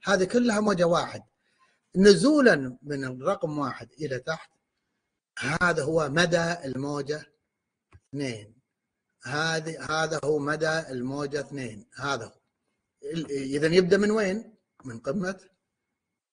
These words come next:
واحد. إذن ممنوع على الموجة أربعة، هذه، هذه الموجة أربعة، تنزل إلى هنا. أوكي، تنزل إلى هنا. أوكي، تنزل إلى هنا.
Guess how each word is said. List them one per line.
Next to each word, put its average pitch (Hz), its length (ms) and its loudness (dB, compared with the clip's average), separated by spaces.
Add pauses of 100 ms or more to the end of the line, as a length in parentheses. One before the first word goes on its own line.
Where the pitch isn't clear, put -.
(100)
واحد. 151 440 0 (1900)
إذن 233 540 4 (420)
ممنوع 208 540 4
على 156 340 0
الموجة 185 460 -2
أربعة، 151 260 -2
هذه، 165 500 -2
هذه 147 100 -2
الموجة 156 320 -4
أربعة، 165 300 -6
تنزل 135 400 -6
إلى 120 300 -10
هنا. 180 240 -10 (380)
أوكي، 151 360 -8 (100)
تنزل 120 320 -8
إلى 120 120 -6
هنا. 160 340 -8 (380)
أوكي، 147 320 -6
تنزل 120 460 -8
إلى 123 120 -2 (340)
هنا. 180 340 -6